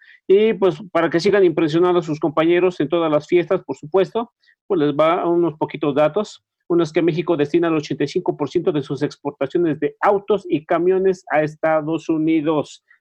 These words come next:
Vamos a ver cómo se comporta a partir del temec. El temec prohíbe el trabajo infantil y el trabajo forzado, eso ténganlo, eh, muy en mente. Quizá en la ciudad no se pueda ver mucho, pero sí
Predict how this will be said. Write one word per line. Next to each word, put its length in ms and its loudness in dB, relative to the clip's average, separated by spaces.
Vamos 260 -4
a 60 -4
ver 140 -2
cómo 200 -4
se 100 -8
comporta 440 -4
a 60 -4
partir 280 -4
del 180 -4
temec. 320 0
El 100 -4
temec 300 0
prohíbe 300 2
el 80 0
trabajo 340 0
infantil 480 -2
y 40 2
el 60 0
trabajo 360 -2
forzado, 640 -2
eso 220 -8
ténganlo, 640 -2
eh, 200 2
muy 220 0
en 120 2
mente. 460 -2
Quizá 220 -4
en 80 0
la 100 2
ciudad 320 0
no 120 0
se 100 -6
pueda 240 0
ver 140 -2
mucho, 380 -2
pero 220 -2
sí 360 -2